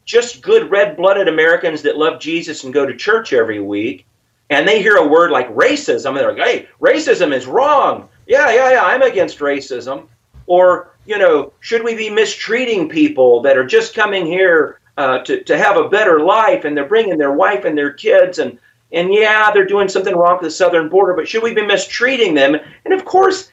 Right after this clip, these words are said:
everyone says, "Well, no, we shouldn't mistreat people." And so these red-blooded Americans are getting these buzzwords. They know the Bible's against racism, but what they don't understand is the language and the lingo that's being used,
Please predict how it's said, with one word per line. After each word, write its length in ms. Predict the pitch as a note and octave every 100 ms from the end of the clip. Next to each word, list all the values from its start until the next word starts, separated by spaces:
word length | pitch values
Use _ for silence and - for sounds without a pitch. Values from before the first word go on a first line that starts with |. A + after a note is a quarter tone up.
| _
everyone 440 | A3 A#3+ B3+ A3 F#3+
says, 200 | F3+ E3+
"Well, 160 | A3
no, 140 | A3+ A#3+
we 100 | F#3+
shouldn't 260 | G#3+ F3
mistreat 640 | E3 D3+ - - B3 B3+ B3+
people." 540 | D#3 D#3+ G#3 G#3+ F#3 - _
And 160 | E3+ E3
so 220 | E3 F3+
these 240 | F3 F#3 F3
red-blooded 560 | G#3 A#3 F#3 G3+ F3+
Americans 640 | E3 E3+ A3 A3+ E3 D3 D3+
are 80 | C#3+
getting 380 | C3+ F3 E3
these 240 | D3 C#3 A#2
buzzwords. 1000 | A2+ F3+ C4 - A#2+ A#2 G2 A2 C3 - _ _ _ _
They 140 | A#3
know 180 | G3 G#3+
the 100 | A#3
Bible's 360 | - C3+ C3+ C3
against 300 | A#2+ G#2+ -
racism, 800 | D3 E3+ F#3+ - A2+ A2 G2+ - _ _
but 60 | -
what 120 | D3+
they 100 | D3+
don't 180 | G3 A3
understand 540 | F3+ C#3+ - A3+ A#3
is 80 | D#3
the 100 | C3+
language 480 | B2+ D3+ G#3 G3+ D3+
and 100 | C#3+
the 60 |
lingo 420 | B2 C#3+ G#3 G#3+ C3
that's 220 | A#2+ -
being 300 | - B2+ A#2+
used, 500 | C3+ F#3 C#3+ C3+